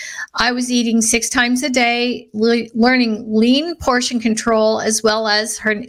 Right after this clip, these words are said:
learning how to cook lean and green meals. I drank sixty-four ounces of water a day.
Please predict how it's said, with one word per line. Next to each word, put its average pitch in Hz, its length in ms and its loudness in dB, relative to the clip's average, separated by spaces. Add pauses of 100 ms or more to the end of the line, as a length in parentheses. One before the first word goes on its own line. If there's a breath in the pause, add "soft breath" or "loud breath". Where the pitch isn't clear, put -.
learning 226 380 2
how 214 220 -2
to 220 140 -6
cook 277 280 -2 (100)
lean 226 180 4
and 208 140 2
green 202 320 0
meals. 240 500 0 (440 loud breath)
I 240 80 2
drank 247 300 2
sixty-four 302 580 -2
ounces 247 420 -2
of 208 140 0
water 220 340 0
a 277 100 0
day. 233 600 -2